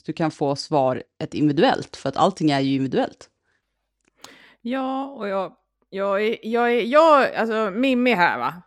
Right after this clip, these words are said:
Speaker 2: Eh, eh, jag har ju otroligt mycket åsikter. Jag tycker väldigt mycket. Men att jag tycker någonting är en fis på Mars. Det är vad jag tycker och hur jag tänker.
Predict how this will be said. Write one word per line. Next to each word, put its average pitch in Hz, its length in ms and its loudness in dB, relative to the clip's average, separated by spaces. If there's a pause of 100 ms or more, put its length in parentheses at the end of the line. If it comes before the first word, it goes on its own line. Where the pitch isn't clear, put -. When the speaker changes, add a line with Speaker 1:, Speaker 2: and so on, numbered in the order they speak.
(120)
Speaker 2:
Eh, 160 140 -8 (640)
eh, - 100 -6
jag 247 280 4
har 254 100 4
ju 220 160 2
otroligt 226 600 -2
mycket 151 220 -8
åsikter. 160 560 -6 (960)
Jag 202 360 -2
tycker 202 400 -2
väldigt 147 320 -2
mycket. 147 420 -10 (580)
Men 180 200 -6
att 185 160 -2
jag 285 320 2
tycker 254 520 0
någonting 151 440 -6
är 208 300 4
en 165 140 -2
fis 165 380 -8
på - 160 -6
Mars. - 400 -4 (840)
Det 208 140 -2
är 226 160 2
vad 170 160 -2
jag 160 580 2
tycker - 520 -12 (420)
och 180 180 0
hur 190 60 -2
jag 180 520 4
tänker. 131 580 -6